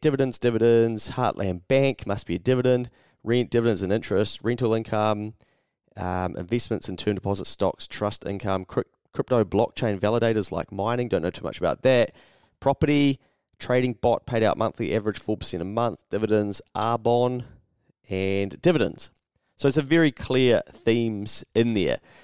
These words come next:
But let's get into week number hundred and seventy-two, because I've termed it,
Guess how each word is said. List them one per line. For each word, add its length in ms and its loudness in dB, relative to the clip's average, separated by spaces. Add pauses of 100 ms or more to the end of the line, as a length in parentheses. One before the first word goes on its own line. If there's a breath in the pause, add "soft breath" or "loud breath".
(100 loud breath)
But 120 4
let's 180 2
get 140 4
into 200 2
week 220 2
number 240 2
hundred 300 -2
and 100 -6
seventy-two, 680 2 (360 loud breath)
because 220 4
I've 180 4
termed 300 2
it, 120 6